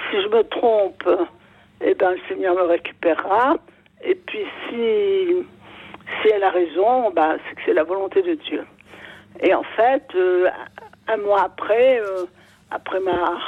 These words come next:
ma retraite, euh, eh ben, je suis tombée gravement malade et j'ai dû quitter le monastère. Donc là, c'était une, une intuition contrariée, si vous voulez, que je vous rapporte. Bon,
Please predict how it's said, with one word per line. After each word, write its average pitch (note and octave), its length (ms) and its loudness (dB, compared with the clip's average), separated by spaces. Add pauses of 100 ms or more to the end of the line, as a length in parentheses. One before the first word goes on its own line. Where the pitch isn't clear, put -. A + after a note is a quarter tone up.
(200)
ma D#3+ 120 -6
retraite, A3+ 600 0 (640)
euh, F#3 600 0 (640)
eh - 40 0
ben, A3+ 200 4
je G#3+ 60 2
suis - 160 -10
tombée A3+ 340 0
gravement A3+ 460 0
malade F3+ 500 -2 (140)
et G3 100 0
j'ai G4 120 -2
dû E3+ 140 -10 (120)
quitter - 260 0
le A3 80 0
monastère. - 800 -4 (800)
Donc G3 240 2
là, A3 100 4 (120)
c'était A3 280 2
une, G#3 460 -4
une A3 80 0
intuition A3+ 500 -2
contrariée, G#3 720 -2 (160)
si - 60 -12
vous - 160 -18
voulez, - 260 -6 (360)
que - 120 -8
je - 60 -8
vous D#4 120 -2
rapporte. - 580 0 (680)
Bon, F#3 340 0